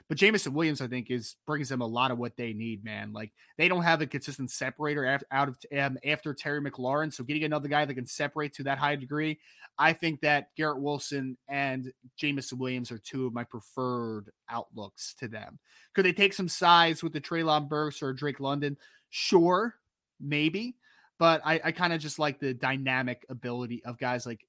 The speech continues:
Garrett Wilson and Jameson Williams a little more in that role. Appy Gambi-, Gambino? Ape Gambino? I, I don't know how to pronounce it. I'm sorry. "I know the Panthers would love t-, for Hamilton to be sitting there at six, but if not, who do you think Carolina would,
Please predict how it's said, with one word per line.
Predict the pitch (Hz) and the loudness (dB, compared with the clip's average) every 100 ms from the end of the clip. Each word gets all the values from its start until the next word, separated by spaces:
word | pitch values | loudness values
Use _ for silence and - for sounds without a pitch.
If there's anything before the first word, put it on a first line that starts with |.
| 123 | -10
Garrett | 135 127 123 | -6 -6 -6
Wilson | 123 113 127 104 | -8 -6 -8 -8
and | 117 | -8
Jameson | 120 113 107 107 | -8 -8 -8 -10
Williams | 104 107 - | -12 -12 -14
a | 117 | -16
little | 113 | -14
more | 110 113 | -12 -12
in | 117 | -10
that | 110 - | -12 -12
role. | 147 - - _ _ _ _ _ _ _ - | -18 -20 -20 _ _ _ _ _ _ _ -2
Appy | 143 160 156 151 147 143 _ _ - | 0 0 0 -2 -2 -6 _ _ -8
Gambi-, | 123 139 160 147 | -4 -4 -6 -2
Gambino? | 143 147 214 269 285 - _ 151 | -2 -2 -2 -2 -2 -6 _ -4
Ape | 185 - | -4 -2
Gambino? | 180 185 226 240 240 - - | -4 -4 -6 -4 -6 -10 -14
I, | 123 | -12
I | 131 | -8
don't | 131 | -6
know | 131 | -4
how | |
to | 120 | -4
pronounce | 131 123 120 | -6 -8 -6
it. | |
I'm | 120 | -8
sorry. | - 127 127 - - - - | -6 -4 -4 -6 -20 -20 -2
"I | 156 | 2
know | 190 | 4
the | 190 | 2
Panthers | 196 196 180 170 | 2 0 0 -2
would | 165 | 0
love | 165 165 156 | 4 2 0
t-, | - _ - | -20 _ -8
for | 147 | -6
Hamilton | 143 151 156 156 151 | 0 0 0 -4 -6
to | 139 | -6
be | 135 | -6
sitting | - 147 143 | -4 -2 -2
there | 139 | -2
at | 131 | -4
six, | - 156 143 - | -6 -4 -4 -6
but | 139 | -6
if | 139 135 | -6 -4
not, | 147 139 - | 0 0 -2
who | - 151 139 | -10 -6 -4
do | |
you | 135 127 | -6 -6
think | 143 123 | -8 -8
Carolina | - 123 123 123 | -6 -4 -2 -4
would, | 117 127 127 123 | -4 -4 -4 -6